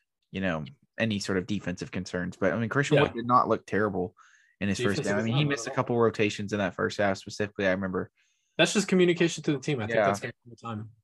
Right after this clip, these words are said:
Speaker 1: Like, I remember, like, we talked about in that, um, post-game pod, like, he missed a rotation on a Cam Johnson backdoor dunk late in the game. He didn't close out on Damian Lee one play in the fourth quarter when he had one of his threes. But, you know, besides that, it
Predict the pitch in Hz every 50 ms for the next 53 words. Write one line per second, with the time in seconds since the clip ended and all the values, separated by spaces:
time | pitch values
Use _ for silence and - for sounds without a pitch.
0 | _ _ _ _ - - 104 101 107 117 123 123 127 123 123 120 117 - 101 113
1 | - - 117 120 113 131 120 113 - 117 104 101 104 110 110 107 - - 98 98
2 | 98 98 - 151 170 - - 104 98 98 - 98 92 92 92 92 90 92 92 -
3 | - 104 101 98 98 101 98 95 - 98 92 92 - 101 98 92 92 92 90 92
4 | 92 92 107 - _ _ _ - - 131 120 113 104 110 104 98 98 - 107 98
5 | 98 95 95 98 - 104 98 92 92 95 92 92 92 92 85 - - - _ _
6 | _ - - _ _ _ _ _ _ - 113 131 139 104 110 104 98 104 101 98
7 | 98 101 104 101 104 101 92 - 110 104 98 101 98 92 92 92 90 92 90 95
8 | 95 95 92 92 92 92 92 92 92 98 98 98 95 - - 104 101 101 101 101
9 | 98 92 95 - - 95 92 - - - 98 95 98 95 95 95 95 92 92 92
10 | 92 92 90 92 - - 98 95 98 98 98 95 - - 90 90 90 - _ _
11 | - _ _ _ _ _ - 98 104 101 95 - - 135 143 135 - 101 107 123
12 | 113 98 85 -